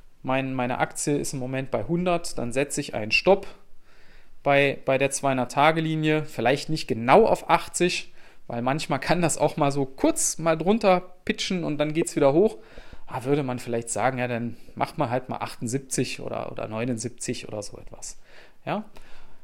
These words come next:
Das ist aus meiner Sicht eine Möglichkeit, sich bei Spekulationen doch nach unten hin abzusichern, dass man nicht irgendwann auf Verlusten von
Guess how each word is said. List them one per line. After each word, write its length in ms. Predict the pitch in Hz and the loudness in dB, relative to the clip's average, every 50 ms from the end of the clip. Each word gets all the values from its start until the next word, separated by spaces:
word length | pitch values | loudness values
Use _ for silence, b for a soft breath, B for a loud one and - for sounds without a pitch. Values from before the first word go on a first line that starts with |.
| b b - - | b b 2 6
Das 240 | - 190 214 - | 6 6 6 6
ist 160 | - 151 - - | 0 -2 0 0
aus 140 | 135 147 | 0 0
meiner 320 | 139 139 135 147 165 170 156 | 0 0 2 2 4 2 2
Sicht 240 | 135 147 147 - - | 2 -2 -6 -6 -4
eine 100 | 131 131 | -4 0
Möglichkeit, 760 | 127 143 185 190 - 185 - - - - 127 127 135 139 135 | 4 4 4 4 2 -4 -4 -2 -2 0 2 2 2 2 0
sich 240 | - - 135 - - | -4 -6 -6 -6 -2
bei 140 | - 117 117 | -2 -2 -2
Spekulationen 1120 | - - - 156 165 - - 170 147 139 131 - - - 131 131 143 156 160 160 156 147 135 | -2 -4 -2 -2 -2 0 0 0 2 2 0 0 -4 -4 -2 0 0 0 0 0 0 0 0
doch 220 | 131 151 - - | 0 0 0 0
nach 200 | 127 113 - - | -4 -4 -2 2
unten 320 | 165 175 202 202 - 180 | 2 2 2 2 0 -2
hin 160 | 156 135 127 - | 0 0 0 0
abzusichern, 800 | - 143 - - - - 147 135 135 139 - - 139 135 135 | 0 -2 -2 -2 -6 -6 -4 -4 -4 -4 -2 0 0 0 0
dass 200 | 123 127 123 - | 0 0 -2 0
man 160 | 143 131 127 | -2 -2 -2
nicht 200 | 139 156 156 - | -2 -2 -4 -4
irgendwann 540 | - 143 143 143 135 120 117 120 127 135 - | -2 0 0 0 0 0 0 0 0 0 -2
auf 240 | - 123 123 127 - | 0 0 0 0 -2
Verlusten 580 | - - - 127 123 135 143 - - - - 127 | -6 -4 -4 -2 0 0 0 0 -2 -2 -4 -6
von 380 | - - 127 120 123 123 120 | -4 -4 -4 -2 -2 -4 -6